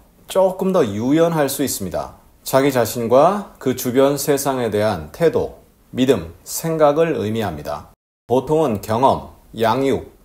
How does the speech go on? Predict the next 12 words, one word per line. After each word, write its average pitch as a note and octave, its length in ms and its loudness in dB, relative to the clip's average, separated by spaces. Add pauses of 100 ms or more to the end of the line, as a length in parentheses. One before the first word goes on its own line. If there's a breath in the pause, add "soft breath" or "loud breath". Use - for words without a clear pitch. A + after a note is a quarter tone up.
환경에 D#3+ 680 2
의해서 A#2 520 -2
결정이 A#2+ 480 -2
됩니다. D2 460 -4 (300)
현재 D#3 440 2
혹은 C#3 420 -2
구체적 C#3 640 -2
상황에 D3+ 640 -2
대해서 G#2+ 760 0 (220)
갖는 A2+ 320 -4
마음 A2+ 260 2
자세죠. F2 640 -6